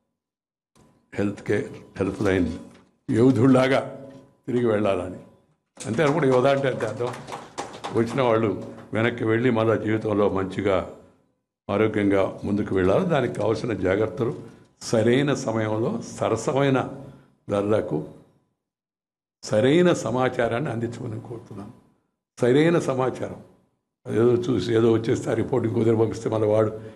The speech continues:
ఇంకోటి చెప్పే పరిస్థితి రాకుండా ఇన్ఫర్మేషన్.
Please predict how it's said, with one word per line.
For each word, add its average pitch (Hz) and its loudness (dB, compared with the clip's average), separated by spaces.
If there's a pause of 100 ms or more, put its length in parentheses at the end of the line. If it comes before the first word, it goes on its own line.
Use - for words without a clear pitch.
(140)
ఇంకోటి 120 2
చెప్పే 113 0
పరిస్థితి 101 -4
రాకుండా 110 -4 (460)
ఇన్ఫర్మేషన్. 151 -2